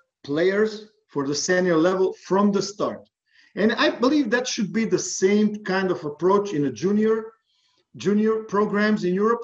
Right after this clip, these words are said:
or N C double A. What I'm trying to say is this. If I know what skills player gotta have on the level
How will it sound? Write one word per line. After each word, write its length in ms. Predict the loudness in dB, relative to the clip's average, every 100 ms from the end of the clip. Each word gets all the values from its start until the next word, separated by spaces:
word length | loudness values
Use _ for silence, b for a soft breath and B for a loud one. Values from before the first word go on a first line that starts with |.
| -4
or 280 | 0 0 0
N 140 | -2
C 160 | 0 -2
double 380 | 0 0 0 2
A. 280 | 0 -2 -8 _ _ _ _ _
What 140 | -2 0
I'm 140 | 0
trying 320 | -2 -2 -2 -4
to 80 | -4
say 260 | -2 0 0
is 120 | 2
this. 260 | 0 0 -4
If 160 | -2 0
I 140 | 2
know 380 | 2 2 2 0
what 220 | 0 -2
skills 680 | -4 0 2 2 -2 -10 -20 _ _ _ _ _ _
player 480 | 0 0 0 -2 -8 -6
gotta 220 | 0 0 2
have 360 | 2 2 0 -2 _ _ _ _ -4
on 100 | 0
the 80 | 2
level 560 | 2 4 2 0 -2